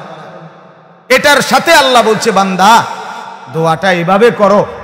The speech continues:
যে, 'আল্লাহ, আপনি আমাকে সরল পথ দেখান', তবে সেটা একা না, আমি একলা পারতাম না মাওলা, সিরাতাল্লাযীনা আন'আমতা আলাইহিম,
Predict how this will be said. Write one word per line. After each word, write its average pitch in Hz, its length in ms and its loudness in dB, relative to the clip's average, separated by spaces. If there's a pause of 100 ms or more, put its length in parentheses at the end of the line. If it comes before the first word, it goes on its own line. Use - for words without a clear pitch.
(460)
যে, 208 60 0
'আল্লাহ, 254 440 4
আপনি 277 240 -2
আমাকে 254 340 0
সরল 269 480 2
পথ 254 140 0 (100)
দেখান', 202 340 0 (640)
তবে 180 200 0
সেটা 180 320 -4
একা 190 280 2
না, 185 160 2 (600)
আমি 254 240 2
একলা 262 340 2
পারতাম 285 440 0
না 233 120 0
মাওলা, 185 380 -2 (500)
সিরাতাল্লাযীনা 180 1040 -2
আন'আমতা 170 560 -2
আলাইহিম, 185 640 0